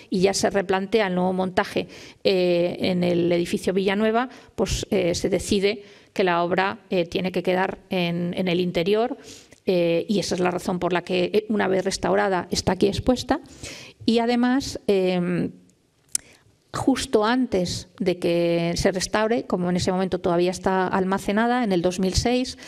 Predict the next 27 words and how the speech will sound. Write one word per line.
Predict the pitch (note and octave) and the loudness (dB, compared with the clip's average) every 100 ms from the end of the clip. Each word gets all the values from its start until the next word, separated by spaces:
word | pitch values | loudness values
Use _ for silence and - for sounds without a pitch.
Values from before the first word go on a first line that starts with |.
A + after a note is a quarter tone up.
| - - - | -20 -18 -4
eh, | G3+ F3 F3 F3 F3+ F3+ F#3 F3+ | 0 2 2 0 0 -2 -4 -4
el | G#3 | 0
Ayuntamiento | F#3 F#3 F3+ F#3 F#3 | 0 0 -2 -2 0
de | F#3+ | -2
Priego | F#3 A3 A3+ A#3 - | 0 0 2 -2 -2
solicita | - F3+ F3+ A3 G#3+ G#3+ - - | -2 0 0 -4 -2 -4 -4 -2
la | F#3+ | -2
posibilidad | F#3 G3 F3+ F3+ F#3+ | 0 -2 0 2 0
de | |
hacer | F3+ - G3+ G3+ - - - | -2 0 0 -2 -10 -20 -4
una | G3 F#3+ | 0 0
réplica | G3 F#3+ F#3+ F3+ | 0 0 0 2
de | F3 | 0
este, | F3 - F#3 F3 F3+ | -2 0 2 2 0
de | F#3+ | -2
este | - F#3+ | -2 0
grupo | G#3 G#3 G3+ G#3+ - - - | 0 0 -4 -6 -12 -20 -2
para | F#3 E3+ F3+ F3+ | 0 2 0 0
colocarlo | F#3 F3+ F#3+ F#3 F#3 | 0 0 0 0 0
también | F#3 F3+ F#3 F3+ | 0 2 2 2
en, | F3+ F3 G3 | 0 -2 -2
en | F#3 | -2
un | F#3 | -2
paseo | F3 - G3 - | -2 0 0 0
de, | - - - | -2 -4 -6
de | G3+ E3 | -4 -2
Priego. | F#3 F3 G3+ | -2 -2 -4